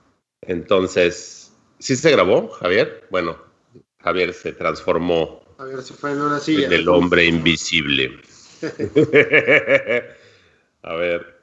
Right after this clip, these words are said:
Speaker 1: pero sí se escuchó, ¿no, Néstor? O
Speaker 2: Sí,
Speaker 1: se
Speaker 2: claro.
Speaker 1: escuchó en inglés.
Speaker 2: Sí,
Speaker 1: Ahora
Speaker 2: sí,
Speaker 1: lo que
Speaker 2: sí.
Speaker 1: tendríamos que hacer es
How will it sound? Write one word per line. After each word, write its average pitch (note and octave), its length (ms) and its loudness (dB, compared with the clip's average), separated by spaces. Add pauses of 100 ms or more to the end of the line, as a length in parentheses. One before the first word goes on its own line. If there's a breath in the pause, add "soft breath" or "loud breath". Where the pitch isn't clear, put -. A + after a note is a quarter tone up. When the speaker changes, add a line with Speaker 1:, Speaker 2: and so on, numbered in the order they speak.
Speaker 1:
pero F#2 160 -4
sí D3+ 140 -8
se D#3+ 60 -6
escuchó, C3 380 2
¿no, A2 180 4
Néstor? G#2+ 480 -2 (140)
O F#2+ 80 -4
Speaker 2:
Sí, - 80 -6
Speaker 1:
se G2 60 -4
Speaker 2:
claro. D3 180 2
Speaker 1:
escuchó F3+ 140 0
en B2 80 -2
inglés. A2 300 -6
Speaker 2:
Sí, - 160 -6
Speaker 1:
Ahora - 140 4
Speaker 2:
sí, A#2 40 2
Speaker 1:
lo G#2+ 80 2
que G2 60 -4
Speaker 2:
sí. - 80 -10
Speaker 1:
tendríamos G#2 320 -4
que F#2 80 -2
hacer F#2 200 0
es - 240 -4